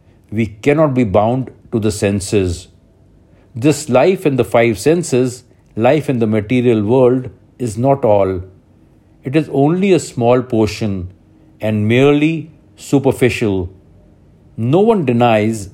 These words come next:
that our senses, as long as they are normal,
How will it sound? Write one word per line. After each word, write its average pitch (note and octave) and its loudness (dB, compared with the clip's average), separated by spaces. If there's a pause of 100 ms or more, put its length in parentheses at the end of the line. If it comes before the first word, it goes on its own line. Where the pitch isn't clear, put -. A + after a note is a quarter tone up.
(120)
that A2 0
our A2 2
senses, A#2+ -2 (340)
as A2+ 2
long B2 2
as G#2 0
they G#2 2
are G2 2
normal, A2+ 0